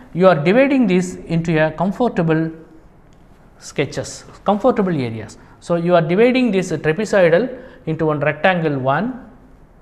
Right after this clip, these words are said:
one triangle two. Similarly, this trapezium is divided into four. Now, you can see one rectangle, one triangle,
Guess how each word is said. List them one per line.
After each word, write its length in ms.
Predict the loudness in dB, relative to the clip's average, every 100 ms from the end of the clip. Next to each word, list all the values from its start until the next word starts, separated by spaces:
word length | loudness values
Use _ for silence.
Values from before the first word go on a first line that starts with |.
| _ _ _
one 160 | -10 -4
triangle 480 | 2 2 2 -4 -8 -12
two. 220 | -10 -10 -10 -20 -20 -20 -20 -20 -20 -16
Similarly, 560 | -2 4 6 6 4 0
this 260 | 0 -2 2
trapezium 580 | 0 0 -2 0 0
is 120 | 0 0
divided 420 | 0 0 0 0
into 280 | -2 -4 -6 -8 -20 -20 -20 -20 -20 -20 _ _ -20 _ _ -20 _ _ _ _ _ _ _ -20 _ _ _ -20 -20 _ -20 -20 _ _ _ _ -20 -20 -20 _ -20 -20 -20 _ -20 -20 -18
four. 180 | -18 -18 -20 -20 -20 -20 -20 -20 -20 -20 -20 _ -12 0
Now, 160 | 2
you 140 | 4 2
can 180 | 0
see 280 | 0 -2 -4 -8 -14 -6 -4
one 180 | -4 -6
rectangle, 540 | -6 -2 -2 0 -4 -6 -16 -20 -20 -16
one 180 | -12 -8
triangle, 560 | -2 0 0 0 -2